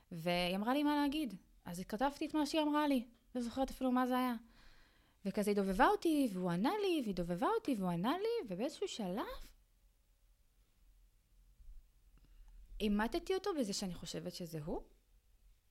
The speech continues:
ולא זוכרת מה הוא אמר, ומרוב הלחץ עשיתי תאונה. ולא משנה, עשיתי תאונה עם הרכב, וכאילו, לא הבנתי מה קורה.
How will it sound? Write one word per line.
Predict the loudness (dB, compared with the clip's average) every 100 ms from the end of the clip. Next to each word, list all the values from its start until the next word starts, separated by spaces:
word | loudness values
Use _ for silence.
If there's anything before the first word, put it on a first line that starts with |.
| _
ולא | -16 -6 -4 -2 -4 -4 -6
זוכרת | -8 -8 -10 -8
מה | -8 -8
הוא | -8
אמר, | -8 -6 -8 -8 -14 -14 -16 _ -20 -20 _ -20 _ _ -20 _
ומרוב | -6 -4 -4 -4 -4
הלחץ | -4 -2 -2 -4 -4 -6 -8 -12 -12
עשיתי | -10 -10
תאונה. | -8 -6 -6 -6 -8 -14 -20 -20 -20 -20 -20 -20 -20 -20 -20 -20 -14
ולא | -8 -4 -4 -6 -4 -2
משנה, | -2 -4 -4
עשיתי | -6 -6
תאונה | -6 -6 -6
עם | -6
הרכב, | -6 -4 -4 -4
וכאילו, | -4 -4 -4 -4 -6 -10 -14 -20 -12 -6 -2 -2 -2
לא | -2
הבנתי | -2 -4 -2
מה | -4
קורה. | 0 0 0